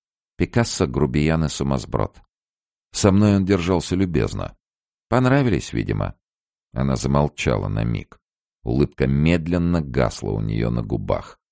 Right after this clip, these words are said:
«Как и всем. Вы всегда так падаете?» «Как так?» «По-кошачьи. На четыре лапы». «Делаю, что могу». «Действительно. Делаете. Вы замечательно говорите.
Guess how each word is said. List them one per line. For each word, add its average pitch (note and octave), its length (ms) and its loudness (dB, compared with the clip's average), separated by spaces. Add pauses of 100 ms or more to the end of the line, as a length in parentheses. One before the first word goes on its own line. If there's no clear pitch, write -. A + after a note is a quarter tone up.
(460)
«Как G#2+ 220 -2
и A2+ 40 2
всем. - 480 -2 (800)
Вы E2 160 2
всегда G#2+ 300 0
так - 220 -4
падаете?» G#1+ 640 -2 (920)
«Как - 260 0
так?» - 320 -2 (480)
«По-кошачьи. - 800 -2 (500)
На C#2 120 -2
четыре C#2+ 400 0
лапы». C2+ 420 -2 (720)
«Делаю, D2 440 4
что - 200 0
могу». C2 480 0 (540)
«Действительно. A#1 800 -2 (680)
Делаете. A#1+ 840 0 (600)
Вы E2 100 0
замечательно G2+ 680 0
говорите. F#2 640 0